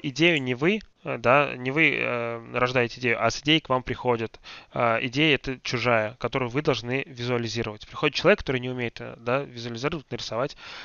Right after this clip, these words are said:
но она у него есть. И вы должны, э, с уважением относиться вот к этой идее, которую, которую вам принесли.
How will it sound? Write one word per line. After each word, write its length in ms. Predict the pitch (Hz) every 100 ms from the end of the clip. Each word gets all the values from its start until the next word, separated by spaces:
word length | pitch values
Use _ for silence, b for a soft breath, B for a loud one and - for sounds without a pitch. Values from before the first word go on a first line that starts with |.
| B
но 120 | 127
она 140 | 127 143
у 40 |
него 180 | 135 120
есть. 360 | 110 117 104 -
И 60 | 120
вы 100 | 135
должны, 400 | 131 123 139 - B B -
э, 280 | 123 120
с 120 | 117 135
уважением 340 | 127 147 120
относиться 420 | 110 110 - -
вот 120 | 110
к 80 | -
этой 200 | 120 123
идее, 200 | 117 143
которую, 440 | 117 - 117 113 -
которую 300 | - 120 120
вам 120 | 113 110
принесли. 440 | 113 110 - 104